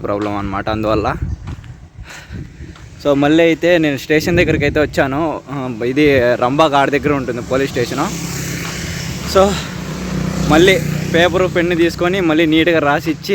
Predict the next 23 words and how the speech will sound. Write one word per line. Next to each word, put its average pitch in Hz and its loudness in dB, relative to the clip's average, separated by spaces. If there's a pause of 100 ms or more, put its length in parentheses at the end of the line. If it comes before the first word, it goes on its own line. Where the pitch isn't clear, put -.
(140)
రాపించుకొని 139 -2
పోవాలన్నమాట. 123 -2 (140)
నేను 131 -2 (100)
already 147 2 (200)
ఒకసారి 135 -2 (100)
నీట్గా 139 0
రాసి 135 -2
ఇచ్చాను, 117 -4 (100)
అయినా 123 -2
కూడా 123 -4
మిస్టేక్స్ 123 -6
అయితే 113 0
చేశారనమాట 110 -2 (200)
టైపింగ్ 127 0
చేస్తూ. 123 -4 (1200)
So, 143 0 (440)
ఈరోజు 139 4 (140)
కరెక్ట్గా 135 0
అయితే 131 0 (440)
రాపించుకొని 131 -2
పోవాలా, 123 4
లేదంటే 135 2
కన్నా 139 -4